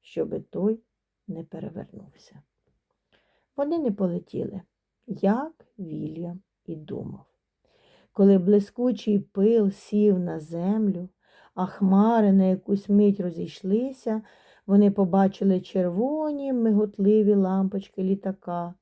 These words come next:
що летів у них над головами. Зрештою, то були не сани. Різдвозавр сумно і розгублено завив. І Вільям витягнув руку і втішно його погладив. Він уперше в своєму житті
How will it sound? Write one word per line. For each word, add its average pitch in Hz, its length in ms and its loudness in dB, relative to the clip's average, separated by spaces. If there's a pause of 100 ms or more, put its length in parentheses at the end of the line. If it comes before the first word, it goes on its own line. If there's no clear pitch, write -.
(120)
що - 320 -12
летів 190 720 -4
у 185 140 -8
них 160 360 -8
над - 160 -12
головами. - 520 -14 (640)
Зрештою, 285 640 0
то 247 120 -8
були 254 280 0
не 285 140 -8
сани. 285 400 -10 (880)
Різдвозавр 214 920 4
сумно 277 760 0 (100)
і 185 140 0
розгублено 190 880 2
завив. 175 680 -6 (1300)
І 254 200 4
Вільям 226 480 4
витягнув 208 560 2
руку 214 400 2
і 202 80 4
втішно 254 540 -6
його 175 280 -4
погладив. 165 640 -6
Він 185 180 2
уперше 302 440 -4
в 269 60 -12
своєму 254 480 2
житті 208 460 -2